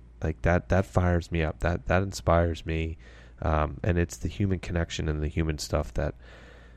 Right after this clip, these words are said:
like, is way fucking cooler than a widget. And so I'd love to hear what, what you've created or, or what you,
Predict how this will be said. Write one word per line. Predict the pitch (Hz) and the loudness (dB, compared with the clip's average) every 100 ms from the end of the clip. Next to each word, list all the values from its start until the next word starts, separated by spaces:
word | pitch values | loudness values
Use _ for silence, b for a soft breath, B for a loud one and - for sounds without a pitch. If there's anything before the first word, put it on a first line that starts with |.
| B - - - 349 - | B -20 -20 -20 -10 0
like, | 87 80 - - - - | 2 2 -2 -14 -20 -6
is | - 80 | -2 0
way | 87 90 90 | 2 4 4
fucking | 82 - 82 85 | 2 -2 -4 -4
cooler | 80 85 80 78 | -2 2 2 0
than | 76 73 | -2 -4
a | |
widget. | 69 69 - - - - - - - - - | -4 -4 -6 -12 -14 -20 -20 -20 -20 -18 -4
And | 85 76 71 | -2 -2 -4
so | - 76 73 - | -2 0 0 2
I'd | 90 | 6
love | 95 87 | 6 4
to | - | 0
hear | 85 82 | 0 0
what, | 80 76 - - - | 0 -2 -6 -12 -6
what | 80 | -6
you've | 76 78 | -4 -6
created | - 76 76 73 73 | -8 -6 -4 -4 -6
or, | - - | -10 -8
or | - | -8
what | - 80 - | -6 -8 -6
you, | 76 78 | -6 -6